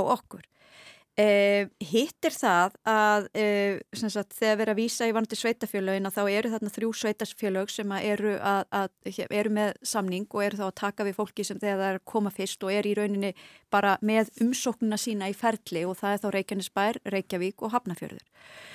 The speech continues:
Þessi sveitarfélög hafa verið að gera þetta bara vel og ég er ekkit endilega viss um að það þurfi að vera, sko, mörg sveitarfélög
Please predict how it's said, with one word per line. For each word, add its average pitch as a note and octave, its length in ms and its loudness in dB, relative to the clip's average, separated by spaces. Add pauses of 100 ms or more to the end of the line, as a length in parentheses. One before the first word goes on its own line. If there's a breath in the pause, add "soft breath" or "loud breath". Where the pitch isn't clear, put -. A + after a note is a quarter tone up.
(360 loud breath)
Þessi B3 300 2
sveitarfélög D4 560 2
hafa B3 240 4
verið A#3 160 2
að - 100 -4
gera B3 220 2
þetta A3+ 260 -2
bara G#3+ 160 0
vel D#3 200 0 (180)
og F#3 100 -6
ég A3+ 220 4
er D4 100 4
ekkit - 240 -6
endilega B3+ 460 0
viss - 220 -4
um A#3+ 100 -2
að B3 80 -4
það A3+ 160 -2 (100)
þurfi B3+ 240 0
að A#3+ 100 0
vera, B3 200 0
sko, G#3+ 180 0
mörg - 360 2
sveitarfélög B3+ 840 -2